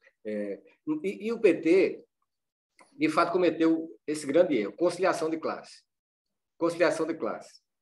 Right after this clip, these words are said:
É, e da forma que foi feita. A gente pode chegar e dizer, olha, dois mil e quinze o golpe foi dado porque, é, o P T fez essa, essas coligações. Mas eu acho o seguinte, é, Guilherme, o, o erro do P T em ter mantido, em ter feito as, as,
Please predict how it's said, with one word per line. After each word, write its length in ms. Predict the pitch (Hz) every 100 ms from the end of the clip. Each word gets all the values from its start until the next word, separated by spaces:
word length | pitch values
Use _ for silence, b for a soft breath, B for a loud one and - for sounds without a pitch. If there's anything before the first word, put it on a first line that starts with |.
| _ _ _ _
É, 180 | 95 -
e 60 | 127
da 180 | 165 165
forma 400 | 160 156 165 165
que 140 | 170
foi 180 | 196 185
feita. 560 | - 151 117 - - _ _ b b _ -
A 100 | 104
gente 220 | 131 -
pode 200 | 147 143
chegar 300 | 147 117 160
e 40 |
dizer, 140 | 127 151
olha, 220 | 151 120
dois 240 | 127 147
mil 100 | 151
e 60 | 156
quinze 300 | 160 165 151
o 40 |
golpe 400 | 147 147 160 -
foi 140 | - 156
dado 380 | 127 147 160 160
porque, 680 | 165 143 139 160 180 180 _ _ _ _ -
é, 120 | 113
o 120 | -
P 180 | - 139
T 180 | - 156
fez 200 | 160 156
essa, 280 | 156 160 -
essas 260 | 139 147 -
coligações. 560 | 147 143 135 - 101 - b b _
Mas 200 | 156 190
eu 160 | 208 165
acho 180 | 170 170
o 20 |
seguinte, 640 | 170 127 127 104 107 101 -
é, 360 | 104 104 95 - _ _
Guilherme, 380 | 107 117 98 95 - _ _ _ _ _ _ _ _ _ b b _ -
o, 280 | 143 147
o 60 | 165
erro 200 | 220 202
do 140 | 196
P 120 | 160 139
T 380 | 135 120 120 135
em 120 | 131
ter 120 | 160
mantido, 720 | 151 139 - 202 165 131 117 120
em 100 | -
ter 160 | 143
feito 540 | 139 180 190 165 120 107
as, 400 | 107 104 - -
as, 460 | 104 98 - -